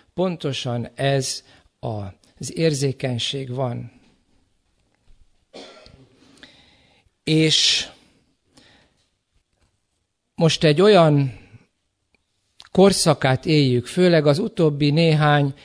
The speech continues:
évben, de kézzelfoghatóan néhány hónapban a cigány kérdésnek Magyarországon, amikor nyugodtan mondhatjuk, hogy ennyire még soha nem volt fókuszban a cigány kérdés.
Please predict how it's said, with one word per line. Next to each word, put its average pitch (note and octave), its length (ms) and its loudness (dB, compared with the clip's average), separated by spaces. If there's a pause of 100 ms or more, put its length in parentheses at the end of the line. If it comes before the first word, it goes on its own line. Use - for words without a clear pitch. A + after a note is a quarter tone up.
(320)
évben, D3+ 680 2
de C3+ 400 0
kézzelfoghatóan C#3+ 1040 0
néhány D3 460 2
hónapban C3 880 0 (680)
a A#2 280 2
cigány B2+ 600 -2
kérdésnek C#3 800 -4
Magyarországon, D3 1080 -4 (360)
amikor D3+ 580 -2
nyugodtan E3 480 0
mondhatjuk, D#3 640 -2
hogy D3 160 2
ennyire D#3 340 2
még C#3+ 320 0
soha E3 360 2
nem B2+ 240 0
volt A#2+ 240 -4
fókuszban - 840 -8 (340)
a - 80 -18
cigány B2 480 -6
kérdés. - 640 -12